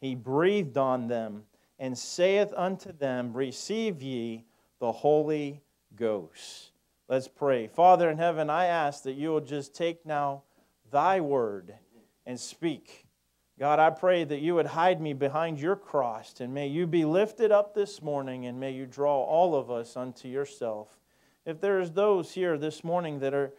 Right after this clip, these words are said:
uh, do not have a relationship with you, do not know you as their Savior, I pray today that they would understand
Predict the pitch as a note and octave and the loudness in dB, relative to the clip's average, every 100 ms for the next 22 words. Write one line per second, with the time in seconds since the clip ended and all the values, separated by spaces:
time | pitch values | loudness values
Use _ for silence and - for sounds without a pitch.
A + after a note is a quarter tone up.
0 | _ _ - C#3+ - D3+ F#3+ F#3+ F#3 - | _ _ -14 -10 -8 -6 -2 0 0 0
1 | E3+ E3+ E3 D3+ D3 D3+ D3+ D3+ C#3 C#3+ | 0 2 2 4 4 2 0 -8 -6 -6
2 | C3+ C#3+ C3+ C#3 C3+ D#3+ F#3 F#3+ F3+ E3+ | -2 -4 -4 -6 -4 -4 0 -2 -2 0
3 | F3 F3 C#3 - _ _ - D3+ D#3+ D#3+ | 4 4 4 -4 _ _ -4 2 4 4
4 | D#3 C#3 D3+ D3 - D#3 D3+ C3+ C3 B2 | 2 2 0 0 0 0 0 -2 -2 0
5 | D#3 E3+ F#3 E3 - C3+ B2+ B2 A#2+ A#2 | 0 2 0 0 -2 -4 -2 -4 -6 -6
6 | C3+ C#3 C3+ C#3 D3 D#3 - D3 C3+ A#2 | -4 -2 -2 -4 -6 -10 -10 -10 -10 -10
7 | G#2+ | -14